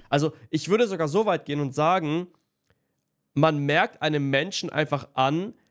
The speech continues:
wenn er sich jahrelang auf etwas professionalisiert hat.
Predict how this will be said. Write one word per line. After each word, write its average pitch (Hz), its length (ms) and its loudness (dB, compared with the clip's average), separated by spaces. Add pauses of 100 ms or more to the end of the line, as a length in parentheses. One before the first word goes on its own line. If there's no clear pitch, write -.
wenn 147 180 2
er 156 80 2
sich 139 200 -4
jahrelang 160 560 0
auf 156 100 -6
etwas 151 380 -4
professionalisiert 127 960 -2
hat. 101 220 -8